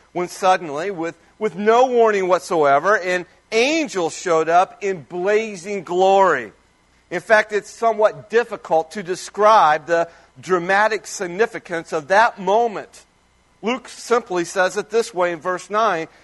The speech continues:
"The glory of the Lord shone around them, and they were filled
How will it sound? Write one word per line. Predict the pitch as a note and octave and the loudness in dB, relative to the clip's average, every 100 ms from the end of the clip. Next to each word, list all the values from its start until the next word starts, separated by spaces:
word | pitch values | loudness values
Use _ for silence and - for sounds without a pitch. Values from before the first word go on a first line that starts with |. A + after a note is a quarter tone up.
| _ _ - | _ _ -4
"The | F#3 | -4
glory | D3 F3 G3 A#3 C4+ C#4 B3 | -2 0 4 6 6 2 0
of | G3+ E3+ | 0 0
the | |
Lord | E3 D3 B2+ C#3+ F3 | -2 -2 0 -2 -4
shone | - - A3 C4+ | -6 0 2 2
around | C4+ F#3 D3+ C#3 B2+ | 0 0 0 -2 -2
them, | D3+ F3 F3 | -4 -4 -4
and | F3+ F3+ | -4 -2
they | F#3+ | -2
were | F#3+ F#3+ | -2 -4
filled | F#3 _ _ _ C4 C4 F3+ D3 D3+ D#3+ D#3+ | -8 _ _ _ -10 -4 -2 -2 -2 -4 -6